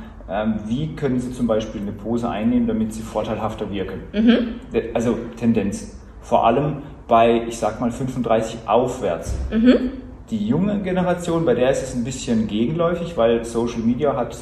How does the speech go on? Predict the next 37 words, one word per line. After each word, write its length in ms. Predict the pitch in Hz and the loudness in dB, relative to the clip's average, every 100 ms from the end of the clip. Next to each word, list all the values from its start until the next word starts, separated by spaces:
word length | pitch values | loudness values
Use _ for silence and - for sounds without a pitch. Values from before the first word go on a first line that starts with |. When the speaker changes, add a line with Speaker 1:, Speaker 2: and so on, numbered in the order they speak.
| - | -2
Speaker 1:
auch 160 | 120 | -2
die 220 | - 120 117 | 0 0 0
Jungs 400 | 110 127 156 - | 0 -2 -2 -4
erreicht 480 | 139 - 180 175 - - | -2 -2 -2 -4 -10 -10
Speaker 2:
Mhm. 140 | 220 202 | -6 2
Speaker 1:
und 100 | 117 | 4
alle 220 | 113 139 | 4 4
wollen 160 | 131 113 | 2 2
irgendwie 240 | 113 110 - | 0 0 -2
cool 140 | 151 | -2
sein 180 | 165 135 | 0 -2
auf 80 | 117 | -2
Social 240 | 110 214 226 | -2 4 4
Speaker 2:
Mhm. 60 | |
Speaker 1:
Media 180 | - 165 | 4 2
und 100 | 123 - | 0 0
alle, 140 | 113 | -2
äh, 580 | 113 - - - - - | -2 -6 -12 -8 -6 -6
haben's 340 | - 113 110 | -2 -2 -2
Posen 420 | - 107 110 117 110 | -4 -2 0 0 -2
gefühlt 400 | - 113 101 - - | -4 -4 -4 -6 -8
so 360 | 95 87 78 71 | -2 -2 -2 0
einigermaßen 560 | 78 104 95 87 85 - | 0 0 -2 -4 -6 -8
drauf, 320 | 76 87 - | -8 -8 -6
ne? 140 | - | 2
Speaker 2:
Okay, 280 | 254 240 - - | 4 4 0 2
mhm. 320 | 247 247 233 240 | 4 8 8 6
Speaker 1:
Genau, 300 | 202 180 - | 2 -2 -2
aber 200 | 101 113 | 0 2
jetzt 260 | 120 - | 0 0
grad 240 | 135 165 175 | 0 0 0
so 400 | 170 170 175 - 113 | 0 2 0 -6 -4
unsere 340 | 147 156 151 | -4 0 0
Generation 480 | 143 135 131 135 113 | 0 0 -4 -2 0
aufwärts, 560 | 104 110 95 87 - - | 0 0 -2 -4 -8 -4
Speaker 2:
Ja. 160 | 190 - - - - | -4 -4 -10 -16 -10
Speaker 1:
ähm, 600 | 110 110 110 110 110 110 | -4 2 4 4 2 -6